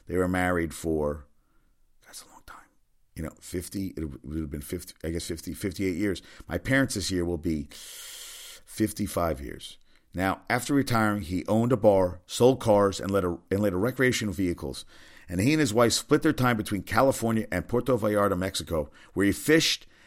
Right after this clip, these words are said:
And listen to this. He distributed, this is what I thought was interesting, distributed hundreds of bicycles he repaired by hand to local children. I, I just thought that was a cool, this, and thanks for the obituary from Daniel E. Slotnick from the New York Times. Now,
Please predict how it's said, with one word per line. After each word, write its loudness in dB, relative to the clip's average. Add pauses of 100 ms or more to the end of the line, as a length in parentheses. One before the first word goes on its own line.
(100)
And -2
listen 2
to 4
this. 0 (240)
He -4
distributed, 2
this -2
is -2
what 4
I 6
thought 0
was -2
interesting, -8 (160)
distributed 0 (200)
hundreds 4
of -2
bicycles 2
he -2
repaired 2
by 4
hand -4
to -6
local -2
children. -6 (960)
I, -10 (160)
I -14
just -10
thought -12
that -4
was -8
a -10
cool, -10 (560)
this, 0
and 0
thanks 0
for 0
the 4
obituary 2
from -2
Daniel 2
E. 0
Slotnick 2
from -8
the -2
New -2
York -4
Times. -10 (640)
Now, 4